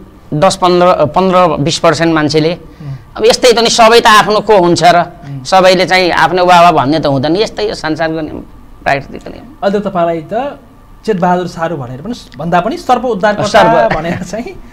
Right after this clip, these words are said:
Speaker 2: सबैले चिन्नुहुन्छ। कहाँ कहाँ
Speaker 1: हजुर।
Speaker 2: पुग्नुहुन्छ तपाईँ उद्धार गर्नलाई?
Speaker 1: म सर्प उद्धार गर्न रैना देवी गाउँपालिका
Speaker 2: पाल्पा।
Speaker 1: पाल्पा,
Speaker 2: उम्।
Speaker 1: म कञ्चन गाउँपालिका,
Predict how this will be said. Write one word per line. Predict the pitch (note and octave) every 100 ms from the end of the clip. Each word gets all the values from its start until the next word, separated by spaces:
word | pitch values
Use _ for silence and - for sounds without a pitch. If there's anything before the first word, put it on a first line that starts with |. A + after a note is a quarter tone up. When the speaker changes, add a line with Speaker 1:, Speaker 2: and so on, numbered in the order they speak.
| - -
Speaker 2:
सबैले | G#3 G3
चिन्नुहुन्छ। | E3 D3+ C#3+
कहाँ | F3 E4
कहाँ | D4+
Speaker 1:
हजुर। | - B3
Speaker 2:
पुग्नुहुन्छ | G3 F#3
तपाईँ | F3+ E3
उद्धार | D#3 D3
गर्नलाई? | C#3 C#3 A#2 - - - - - - D#3+
Speaker 1:
म | F#3+ G#3+
सर्प | A3+ G#3 G#3+
उद्धार | F#3 G3 F#3+
गर्न | F#3 G3+ G3+ - - -
रैना | C3+ D3 F#3 F#3+
देवी | F3+ F3+ F3 - - - - - -
गाउँपालिका | D#3+ E3 E3+ E3 E3+ F3 F3 - - - - -
Speaker 2:
पाल्पा। | F3 F3+ E3+
Speaker 1:
पाल्पा, | - - - E3+ F3 G#3
Speaker 2:
उम्। | G#3 G#3 D#3 - - - E3
Speaker 1:
म |
कञ्चन | E3+ F#3+ F#3 F#3
गाउँपालिका, | F3+ F#3 F3+ F#3 F#3+